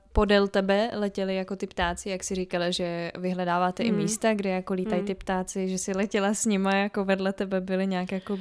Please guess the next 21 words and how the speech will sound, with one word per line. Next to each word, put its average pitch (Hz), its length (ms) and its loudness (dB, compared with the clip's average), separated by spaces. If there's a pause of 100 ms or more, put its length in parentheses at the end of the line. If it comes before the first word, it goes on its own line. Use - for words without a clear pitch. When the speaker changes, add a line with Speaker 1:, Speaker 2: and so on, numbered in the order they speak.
(160)
Speaker 1:
blízko? 190 240 -2
Speaker 2:
Asi, 254 520 2
mě 233 180 2
asi 240 260 2
vyloženě 247 440 4
ne, 196 260 2
ale 214 200 2
na 208 80 4
internetu 214 460 2
je 220 60 4
hromada 214 360 2
videí, 196 500 0
kde 196 140 0
třeba 196 640 2
je 202 100 -2
paraglidista 185 1080 -2
a 185 100 -2
sedne 196 320 -2
mu 196 120 0
na 185 120 0
nohu 185 580 0